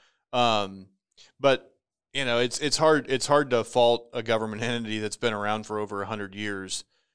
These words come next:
for being stuck in their ways. Um, but I,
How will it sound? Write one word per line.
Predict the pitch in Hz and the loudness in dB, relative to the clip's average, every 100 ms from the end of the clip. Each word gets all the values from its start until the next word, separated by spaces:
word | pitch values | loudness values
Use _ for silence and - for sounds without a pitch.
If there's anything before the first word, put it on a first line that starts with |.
| _ - | _ -4
for | 123 110 104 | 2 2 0
being | 104 113 104 | -2 -4 -4
stuck | - 113 104 | -2 0 -2
in | 98 | -6
their | 95 | -8
ways. | 95 107 104 95 92 - _ _ _ _ - | -2 0 0 -2 -6 -8 _ _ _ _ -2
Um, | 123 110 101 95 98 117 | 2 2 0 -4 -14 -2
but | 135 135 - | 2 2 2
I, | 135 | -2